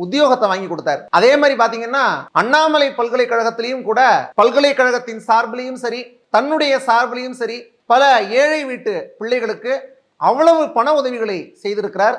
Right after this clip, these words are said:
வைத்திய சுப்பிரமணிய ஐயர் அவர்கள். வைத்திய சுப்பிரமணிய ஐயர் அவர்கள்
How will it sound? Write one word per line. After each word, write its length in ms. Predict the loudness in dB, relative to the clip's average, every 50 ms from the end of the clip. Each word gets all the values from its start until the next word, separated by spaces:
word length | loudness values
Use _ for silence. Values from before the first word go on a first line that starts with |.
| -6 -8 -8
வைத்திய 300 | -8 -6 -4 -4 -6 -4
சுப்பிரமணிய 460 | -4 -6 -6 -6 -6 -6 -6 -8 -8
ஐயர் 160 | -6 -6 -6
அவர்கள். 260 | -6 -6 -8 -10 -14 _ _ _ _ -6 0 2
வைத்திய 420 | 2 2 2 2 2 2 2 2
சுப்பிரமணிய 540 | 0 -2 -2 0 0 0 2 0 -2 -2 -2
ஐயர் 260 | 0 0 2 2 2
அவர்கள் 340 | 2 0 -2 0 0 0 0